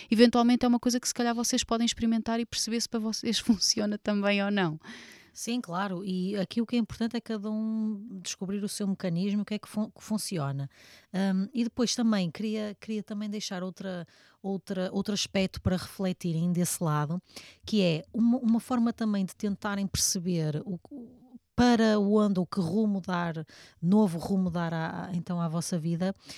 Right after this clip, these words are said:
Speaker 2: eh, pode ser também a resposta à pergunta: o que é que neste momento vocês sentiam cem por cento capazes de ensinar às outras pessoas? Porque muitas vezes nós temos conhecimento que nem temos,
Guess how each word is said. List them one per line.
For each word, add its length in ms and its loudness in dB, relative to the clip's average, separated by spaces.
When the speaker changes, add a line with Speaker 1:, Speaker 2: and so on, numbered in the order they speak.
Speaker 2:
eh, 140 2
pode 260 2
ser 180 4
também 300 6
a 40 4
resposta 380 0
à 60 0
pergunta: 440 2
o 60 0
que 120 -4
é 60 0
que 140 -4
neste 320 2
momento 480 2
vocês 420 0
sentiam 720 2
cem 320 4
por 120 4
cento 480 2
capazes 760 -2
de 80 -2
ensinar 640 -2
às 140 0
outras 260 -2
pessoas? 480 -8
Porque 180 0
muitas 260 2
vezes 160 0
nós 160 -2
temos 240 -2
conhecimento 760 0
que 80 -8
nem 180 -2
temos, 560 -2